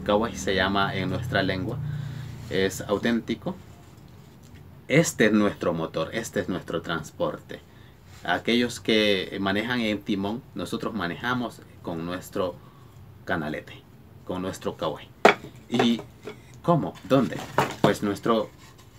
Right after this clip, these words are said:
herramienta principal o nuestro transporte principal es este. Este que vemos aquí es tamaño gigante, en tamaño gigante, hasta tiene cuatro pies de ancho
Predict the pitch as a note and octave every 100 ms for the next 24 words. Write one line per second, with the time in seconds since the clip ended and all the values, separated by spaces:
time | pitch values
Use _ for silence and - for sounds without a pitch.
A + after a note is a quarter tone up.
0 | - - - - - - - - A#2+ A2+
1 | A2 C3+ F#3 D#3+ C#3+ B2+ A2+ - - A#2+
2 | A2 G#2 F#2+ G2 G2 F#2 F#2+ G#2 G2+ G#2
3 | G2 - F2+ G2 F#2+ - D#3 D3+ - G#2
4 | F2 E3 - E3+ - E3+ - - - -
5 | - - - - D3+ E3 D3+ B2+ D3 F3+
6 | - A#2 - B2+ D#3 E3+ - - - -
7 | - - - - A2 C3 - - - -
8 | - - G#2+ A2+ D#3 D#3+ D3 C3+ G#2+ G#2
9 | B2+ B2 G#2 G2 G#2+ C#3+ C#3+ A2+ G2 A#2
10 | C3 C3+ A#2+ F#2+ G2 - E2+ - A2+ A#2
11 | A2+ - A#2+ - B2 - A#2+ C3 - F#2+
12 | F2+ A2+ B2+ - G#3